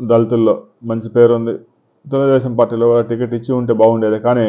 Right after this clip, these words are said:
ముప్పై సీట్లు పొత్తులో భాగంగా కోల్పోవడం, నలభై మంది కొత్త వారికి అవకాశం ఇవ్వడంతో ఇలాంటి మహానేతలందరికీ టికెట్ ఇవ్వడం సాధ్యం కాలేదు. ఈ మహానేత ఈరోజు వైసీపీలోకి వెళ్తాడా, తిరిగి తెలుగుదేశం పార్టీలోకి తిరుగుకుంటూ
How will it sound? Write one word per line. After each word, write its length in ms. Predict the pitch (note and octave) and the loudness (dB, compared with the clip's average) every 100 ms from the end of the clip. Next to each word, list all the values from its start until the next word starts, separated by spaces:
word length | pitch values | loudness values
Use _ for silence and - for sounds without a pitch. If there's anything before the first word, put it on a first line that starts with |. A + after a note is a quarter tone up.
| G#2+ A2+ _ _ _ _ _ _ _ - | -4 -10 _ _ _ _ _ _ _ -20
ముప్పై 200 | G#2+ B2 B2 | -6 -4 -2
సీట్లు 280 | C3+ C3 A2 - - _ _ _ _ _ _ B2+ | -4 -2 -2 -4 -16 _ _ _ _ _ _ -4
పొత్తులో 280 | B2 C#3 B2 | 2 6 8
భాగంగా 280 | A#2 A#2 A2+ G#2+ | 8 6 0 0
కోల్పోవడం, 440 | B2+ B2+ C3 C3+ C3 _ _ _ _ _ - C3 | 0 2 2 2 -2 _ _ _ _ _ -2 4
నలభై 240 | C3 C3 | 6 6
మంది 140 | B2+ B2 B2 | 2 0 0
కొత్త 140 | A#2+ A#2+ | 2 4
వారికి 180 | A2 G#2 | 4 2
అవకాశం 320 | G#2 A#2 A#2 A#2 | 0 -2 -4 -4
ఇవ్వడంతో 360 | A#2 A2+ A#2+ A2 G#2+ C3+ _ _ _ _ _ - | -4 -2 -2 -2 -4 -14 _ _ _ _ _ -4
ఇలాంటి 240 | B2+ B2 A#2+ | 0 0 2
మహానేతలందరికీ 840 | B2 C3+ C3+ B2+ B2 A#2 A#2 B2 A#2 G2 - _ - | 4 4 4 4 2 2 0 0 0 -2 -8 _ -10
టికెట్ 240 | A2+ A#2 A2 | -6 -2 0
ఇవ్వడం 220 | G#2 G2+ | 0 -2
సాధ్యం 280 | G#2+ G#2 A2 A2 | -2 -2 0 0
కాలేదు. 240 | G#2+ A2 - _ _ _ - | 2 0 -4 _ _ _ -8
ఈ 100 | A2 A2 | -4 -2
మహానేత 440 | A#2 C3 B2 A#2+ A#2 | 0 0 2 2 2
ఈరోజు 200 | A2 A2 G#2+ | 2 0 -2
వైసీపీలోకి 460 | G#2+ G#2+ G#2+ G2+ | -4 -6 -4 -4
వెళ్తాడా, 280 | G2 G2 G2+ - _ _ _ _ _ _ _ _ _ _ | -6 -4 -6 -8 _ _ _ _ _ _ _ _ _ _
తిరిగి 180 | C#3+ D3 C3+ | 2 4 6
తెలుగుదేశం 400 | C#3 C#3 B2+ B2 | 6 4 2 2
పార్టీలోకి 380 | A#2+ A2+ A#2+ A2+ | 0 2 0 0
తిరుగుకుంటూ 320 | A#2 G#2+ A2+ | -2 -4 -2